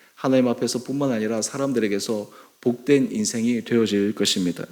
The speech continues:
오늘 이러한 모습으로 사도 바울은 이 디도를 향해서 어떠한 칭찬과 또한 동시에 어떠한 신뢰의 고백을 보여주고 있습니까? 우리 이십삼 절 말씀입니다. "디도로 말하면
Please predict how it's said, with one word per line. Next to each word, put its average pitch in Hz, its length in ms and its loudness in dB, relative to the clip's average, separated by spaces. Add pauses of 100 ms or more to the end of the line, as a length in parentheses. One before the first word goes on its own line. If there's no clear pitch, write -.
(600)
오늘 160 220 2
이러한 156 380 2
모습으로 113 760 -2
사도 127 260 -2
바울은 110 500 -2 (120)
이 131 140 2
디도를 127 420 0
향해서 107 600 -2 (460)
어떠한 123 680 -2 (380)
칭찬과 113 800 0
또한 131 220 2
동시에 117 400 -2
어떠한 135 380 -2
신뢰의 143 460 0
고백을 110 420 -2
보여주고 104 480 -2
있습니까? 104 600 0 (400)
우리 107 260 4
이십삼 131 440 2
절 135 160 2
말씀입니다. 92 840 0 (1300)
"디도로 123 400 6
말하면 98 760 0